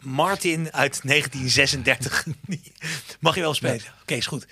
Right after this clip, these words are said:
Speaker 1: Dus ik hang hem om, ik begin te spelen, ik maak mijn set af. Nou ja, echt guts, guts, guts. <laughs> En hij pakt dat ding aan. Hij zegt, "Oh no,
Speaker 2: Ja.
Speaker 1: oh no, oh no." Het is, het was helemaal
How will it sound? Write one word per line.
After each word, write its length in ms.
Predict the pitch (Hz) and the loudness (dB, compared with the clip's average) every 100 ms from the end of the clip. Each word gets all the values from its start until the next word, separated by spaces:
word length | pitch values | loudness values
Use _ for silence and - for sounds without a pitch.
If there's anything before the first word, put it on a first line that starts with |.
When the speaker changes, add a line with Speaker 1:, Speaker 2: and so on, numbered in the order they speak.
| - - - | -20 -20 -18
Speaker 1:
Dus 100 | - | -10
ik 100 | 147 | -8
hang 180 | 117 170 | -6 -8
hem 100 | 139 | -8
om, 120 | 156 | -10
ik 80 | 135 | -10
begin 180 | 123 135 | -10 -10
te 60 | |
spelen, 260 | - 147 143 | -6 -2 -2
ik 80 | 131 | -2
maak 140 | 127 | -6
mijn 120 | 127 - | 0 0
set 220 | 151 - | 0 -4
af. 160 | - | -10
Nou 140 | 110 107 | -8 -4
ja, 160 | 101 | -4
echt 220 | 113 120 - _ _ | -4 -8 -8 _ _
guts, 500 | - - 220 180 - | -6 0 2 4 4
guts, 400 | - 214 190 - | 4 4 4 4
guts. 580 | - 147 240 - - - 139 - 123 | 4 4 4 4 2 0 -6 -12 -14
<laughs> 380 | - 196 185 - | -8 -6 -6 0
En 100 | 196 - | 0 2
hij 120 | 160 - | -2 -4
pakt 200 | - 165 | -4 -4
dat 160 | - 147 | -4 -4
ding 200 | 160 156 | -4 -4
aan. 320 | 156 160 147 - - - | -2 0 -2 -6 -14 -14
Hij 80 | - | -8
zegt, 160 | 208 - - - _ | -8 -8 -14 -20 _
"Oh 300 | 370 359 339 | -8 -6 -8
no, 460 | 381 440 359 311 - _ - | -4 -2 -2 -2 -8 _ -14
Speaker 2:
Ja. 300 | 117 113 104 | -12 -12 -8
Speaker 1:
oh 300 | 330 311 277 | -8 -8 -4
no, 440 | 214 214 226 190 - - - - | -2 0 -4 -6 -12 -18 -18 -20
oh 300 | - 254 254 | -10 -4 -2
no." 300 | 214 233 247 | -2 -2 -4
Het 100 | 170 | -4
is, 100 | - - 113 | -6 -6 -10
het 80 | 160 | -10
was 140 | 160 | -8
helemaal 720 | - 165 220 247 190 165 160 | -8 -4 -2 -2 -2 -2 -4